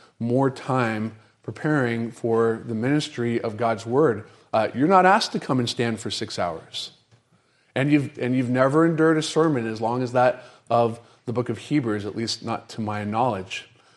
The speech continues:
Uh, but, but do we prepare at all for the short sermon that we hear every week? And you get to sit, and you only stand for a few minutes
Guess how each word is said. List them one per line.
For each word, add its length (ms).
Uh, 180
but, 380
but 180
do 120
we 100
prepare 480
at 60
all 460
for 260
the 100
short 440
sermon 380
that 140
we 120
hear 200
every 180
week? 260
And 140
you 60
get 160
to 60
sit, 420
and 140
you 80
only 280
stand 560
for 160
a 60
few 180
minutes 460